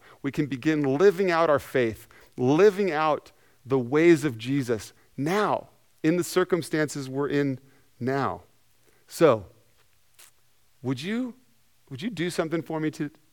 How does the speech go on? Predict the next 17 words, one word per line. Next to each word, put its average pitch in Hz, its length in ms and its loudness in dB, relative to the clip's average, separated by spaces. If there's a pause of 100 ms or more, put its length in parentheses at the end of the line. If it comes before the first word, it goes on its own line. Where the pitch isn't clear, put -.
(100)
today? 139 400 -4 (1700)
And 131 120 -6
I'm 147 60 -2
gonna, 156 200 0 (160)
I'll - 80 -8
remind 143 420 -2
you 135 80 -2
in 139 60 0
a 135 40 -2
few 127 200 -6
more 131 120 -2
minutes 104 340 -4
too. 104 280 -6 (1200)
Would 131 140 -10
you 208 100 -2
ask 156 360 -4
yourselves, 156 720 -2